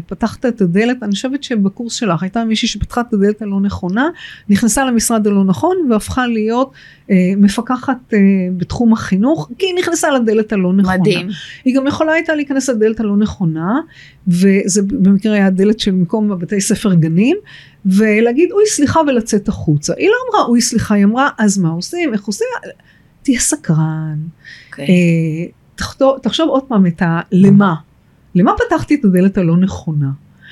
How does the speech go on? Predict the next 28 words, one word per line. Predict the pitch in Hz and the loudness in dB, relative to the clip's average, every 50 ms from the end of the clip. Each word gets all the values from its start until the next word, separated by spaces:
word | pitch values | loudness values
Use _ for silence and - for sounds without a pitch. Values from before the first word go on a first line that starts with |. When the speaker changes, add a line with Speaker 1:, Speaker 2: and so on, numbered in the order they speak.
| - - - _ _ - 185 | -20 -20 -20 _ _ 0 2
Speaker 1:
לא, | 196 247 302 330 294 269 254 - - | 2 4 4 2 0 -2 -4 -6 -8
לא | 247 294 381 466 480 392 - - | -6 -4 -4 -4 -4 -4 -2 0
למה, | 233 226 226 233 220 208 208 185 165 | 0 2 2 2 2 2 2 2 0
הרי | 165 165 175 180 - - - - - - - - _ - | -2 -4 -6 -8 -8 -10 -14 -20 -20 -20 -20 -12 _ 2
אני, | 190 196 202 202 196 202 202 - _ - | 4 6 6 6 4 2 0 -4 _ -2
יש | 226 226 269 269 - | 0 0 0 2 0
משהו | 320 269 262 262 - 311 | 0 0 0 0 -2 -2
שאני, | - - 220 196 180 185 185 180 175 170 185 190 202 - | 0 2 2 2 4 4 4 2 2 2 0 -2 -2 -2
אה, | - 175 165 165 160 165 170 185 - _ _ _ _ - | 0 0 2 2 0 0 -2 -4 -8 _ _ _ _ 2
למי | 208 214 233 285 | 2 2 4 2
ש-, | 294 - 381 330 247 - 220 | 2 2 0 0 0 0 -2
למי | 214 214 214 220 254 | -2 -2 -2 -2 -4
שעובד | 254 - 302 285 254 233 214 208 - 214 185 180 208 214 226 | -4 -4 -2 0 0 2 0 0 0 2 2 2 2 2 0
במחשבים, | 247 226 202 190 - - - 165 160 170 202 254 320 381 403 381 _ _ _ _ - | 0 -2 -2 -2 -2 -2 -2 -2 0 0 2 2 2 0 -2 -6 _ _ _ _ -16
Speaker 2:
כן. | - 175 175 175 202 226 - _ _ _ _ _ _ - | -14 -12 -8 -8 -8 -10 -10 _ _ _ _ _ _ 0
Speaker 1:
אנחנו | 175 180 196 190 - - 220 202 185 185 175 | 2 4 4 2 2 2 4 4 4 4 2
דוברים | 156 170 175 165 190 202 240 240 | 0 0 0 0 0 0 2 2
עברית, | 226 190 160 180 226 285 277 262 | 2 2 2 2 0 -2 0 0
אבל | 202 185 | -2 0
הרבה | 165 165 196 202 | 0 0 0 0
פעמים | - 240 220 214 | 0 0 0 0
אנחנו | 214 196 196 - 202 185 | 0 0 2 2 4 4
עוברים | 165 160 175 190 196 208 | 4 4 4 4 4 4
לאנגלית, | 208 185 180 180 170 151 165 147 143 - - | 4 4 2 2 2 2 2 0 0 -2 -4
נכון? | 165 - - 226 254 311 349 - - - | -6 -4 -2 0 0 0 -2 -4 -6 -6
Speaker 2:
נכון. | 202 - - - 160 156 - - | -8 -8 -6 -8 -10 -10 -6 -2
Speaker 1:
ואז, | - 269 - - - 320 330 339 349 339 269 | 0 0 2 2 0 0 2 2 0 0 2
למשל, | 247 233 226 202 - | 2 2 2 2 2